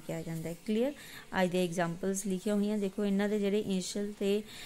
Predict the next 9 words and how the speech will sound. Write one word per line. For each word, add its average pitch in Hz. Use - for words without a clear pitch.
ਅਹ, 190
ਆਪਣੇ 185
ਕੋਲੇ 190
terminal 190
vertex 196
ਹੈ, 226
ਸਿਰਫ 226
ਇਹੀ 202
repeat 190